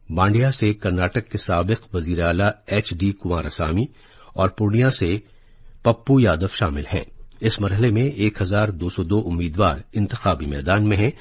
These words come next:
आउटर मणिपुर लोकसभा हलके से चार उम्मीदवार चुनाव लड़ रहे हैं। वोटिंग सुबह सात बजे शुरू हुई और शाम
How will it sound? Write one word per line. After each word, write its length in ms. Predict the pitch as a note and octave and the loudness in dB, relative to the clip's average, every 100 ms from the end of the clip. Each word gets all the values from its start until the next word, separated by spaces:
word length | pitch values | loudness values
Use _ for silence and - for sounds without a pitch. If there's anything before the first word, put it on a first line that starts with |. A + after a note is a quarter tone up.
| - - - - | -20 -20 -18 2
आउटर 400 | G#2+ A#2 D3 D3 | 2 4 2 0
मणिपुर 440 | F#2+ G2+ G2 B2+ | 0 0 2 2
लोकसभा 400 | G2+ F#2 - F2 | 2 0 -2 -2
हलके 300 | E2 D#2+ G#2 | -2 -2 -2
से 160 | - G#2 - | 0 -2 0
चार 240 | G2+ G2 A2 | 2 2 2
उम्मीदवार 680 | E2+ E2 E2+ F2 F2+ C2 - - | -2 -2 -2 0 0 0 -12 -8
चुनाव 300 | - F#2+ D#2+ | -2 -2 -2
लड़ 140 | - C#2 | -6 -8
रहे 200 | C#2 A2 | -2 0
हैं। 160 | F#2 - _ - - - - - - - F2+ | 0 -6 _ -20 -20 -20 -20 -20 -20 -10 2
वोटिंग 360 | A#2 C3 D#3+ | 2 4 2
सुबह 220 | - C3 - | 2 -2 0
सात 240 | G2 G#2 | 2 2
बजे 240 | G2 G2+ | 2 0
शुरू 260 | G#2+ A2 G2+ | 0 0 0
हुई 180 | E2+ D3 | 2 2
और 100 | C3 | 0
शाम 320 | - F#2 F2 | 2 0 0